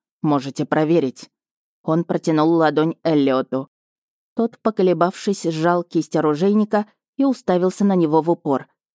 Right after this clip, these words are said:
"Вы знаете, кто убил Толбота?" "Да", — без колебаний выпалил Борден. Повернул голову, посмотрел на меня.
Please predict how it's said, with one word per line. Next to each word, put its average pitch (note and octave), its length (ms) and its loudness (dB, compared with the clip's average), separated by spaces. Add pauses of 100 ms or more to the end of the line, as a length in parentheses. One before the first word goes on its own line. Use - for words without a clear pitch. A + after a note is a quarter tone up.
(400)
"Вы C#3+ 260 0
знаете, D3 540 0
кто D3 240 -2
убил C#3 360 2
Толбота?" C3 680 0 (720)
"Да", — D3 360 2 (220)
без D#3 200 -4
колебаний D3+ 480 0
выпалил D3+ 420 0
Борден. D3 460 -2 (400)
Повернул D#3 480 0
голову, F#3+ 400 0
посмотрел - 580 -2
на E3+ 100 0
меня. E3+ 400 0